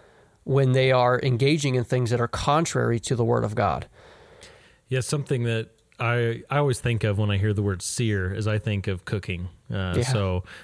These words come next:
Speaker 2: the reverse sear, I don't know if you're, you're in on that method, the
Speaker 1: <laughs>
Speaker 2: reverse sear method where you bake the steak first and then bring it out and sear it instead of searing first and then putting it in. Uh, you know, the, the idea of searing is to seal the,
Speaker 1: Mm-hmm.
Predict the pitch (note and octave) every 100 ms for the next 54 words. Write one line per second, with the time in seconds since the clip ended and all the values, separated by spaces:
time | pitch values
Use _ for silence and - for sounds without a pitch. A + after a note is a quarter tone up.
0 | - A#2 A#2+ A2 A2+ G#2+ A2+ A#2 - A#2+
1 | A2+ A2+ A2+ G#2+ G2+ - G2+ F2+ G2 G#2+
2 | A#2+ G#2+ G#2 G2+ G2+ G2+ G2 F#2+ G#2+ G#2
3 | - G2+ G2 F#2+ F#2 G2 - - A2+ A2
4 | G#2+ A2+ A2 G#2 G2 F#2+ A2 A2+ - A#2
5 | - A2+ G2+ - G#2+ A2+ - G2 G#2 A2+
6 | A#2+ A#2+ A#2 A#2 A2+ - A#2 B2 - -
7 | - - - G#2+ - A#2 A2 A2 - G#2+
8 | G#2 - G2+ G2+ G#2 G#2 G#2 G#2 - -
9 | - - - A2+ G#2+ G2+ G#2 A#2 E3+ D#3+
10 | C#3 C3 E3+ C#3+ D#3 D3+ C3+ C3 G#2 -
11 | C#3 C3 A#2 G#2 - G2 - - A#2 A#2+
12 | C3 B2 _ _ - _ - A#2+ A2